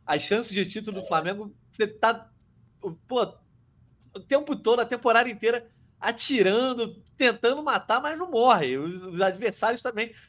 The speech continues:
estão deixando essa chance de título ficar viva, né, Letícia? E é sobre isso que a gente vai falar hoje. Seja bem-vinda. Você participando aqui do nosso podcast depois de dez dias. Perdão a galera, tá? A gente não conseguiu voltar aí na data fifa por uma série de questões.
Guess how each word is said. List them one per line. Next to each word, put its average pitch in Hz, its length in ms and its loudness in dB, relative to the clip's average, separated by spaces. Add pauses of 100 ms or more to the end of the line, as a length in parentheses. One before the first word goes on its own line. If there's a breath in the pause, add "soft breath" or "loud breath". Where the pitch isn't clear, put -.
estão 214 180 -6
deixando 214 320 -2
essa 202 220 -2
chance 196 260 -4
de 170 140 -6
título 185 380 -8
ficar 165 300 0
viva, 247 360 -2
né, 202 80 -4
Letícia? 135 460 -8 (280 soft breath)
E 175 60 -12
é 202 80 -2
sobre 214 300 -4
isso 214 100 -12
que 226 60 -14
a 220 40 -12
gente 208 120 -18
vai 202 100 -4
falar 165 300 -2
hoje. 190 200 -2
Seja 170 240 -6
bem-vinda. 151 640 -6 (380)
Você 147 1200 -2 (160)
participando 139 540 -6
aqui 135 240 -6
do 131 100 -8
nosso 131 220 -6
podcast 135 340 -6
depois 135 240 -8
de 127 80 -16
dez 131 240 0
dias. 139 340 -6 (200)
Perdão 185 260 2
a 202 40 0
galera, 165 340 2
tá? 170 100 -6
A 160 60 -2
gente 151 160 -14
não 160 60 -16
conseguiu 165 340 -12
voltar 131 280 -6
aí 143 80 -4
na 131 120 -4
data 127 260 -4
fifa 131 240 -20
por - 140 -20
uma 123 160 -12
série 123 240 -8
de 120 80 -20
questões. 131 440 -10